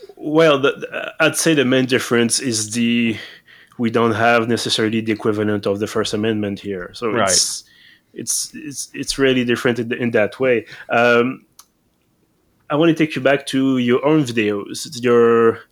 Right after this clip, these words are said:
Speaker 1: few last productions, you talked about, uh, at length, like you said, uh, longer <laughs> videos, but, uh, you talked about religion, you talked about, uh, the definition of truth in the, the, the, the Troy Saga video. Um,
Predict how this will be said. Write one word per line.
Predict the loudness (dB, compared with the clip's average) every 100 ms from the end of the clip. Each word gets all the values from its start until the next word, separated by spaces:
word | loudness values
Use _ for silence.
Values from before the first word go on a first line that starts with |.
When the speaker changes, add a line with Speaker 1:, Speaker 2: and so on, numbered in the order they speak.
| _ -20 -20 -14
Speaker 1:
few | -2 2
last | 4 2 2
productions, | 4 4 4 2 2
you | 0
talked | 2 2 2 0
about, | 2 4 4 2 -2 -10 _ -6
uh, | -2
at | 0 2
length, | 2 4 2 2 0
like | 0 0
you | -2
said, | 2 2 4
uh, | 2 0 -2 0
longer | 2 4 4 4
<laughs> | 4 4
videos, | 4 4 4 2
but, | 0 -2
uh, | 0 0 -2 -12 -14 -12
you | -8
talked | 0 0 2
about | 2 2 2
religion, | 0 2 2 2 2 4
you | 4
talked | 2 0 -2
about, | 0 2 2 0 -4 -20 -20 -20 -10
uh, | -4 0 0 0 -2 -4 -6 -6 -12 -16 _ -8
the | -4
definition | -2 0 0 2 0
of | 0
truth | 2 4 4 4
in | 0
the, | 2 2 2
the, | 0 -4
the, | -2 -6 -6 -2
the | 0 0 -4
Troy | 0 4 4
Saga | 4 2 4 4
video. | 2 4 4 4 0 -6 -8
Um, | 0 4 4 4 0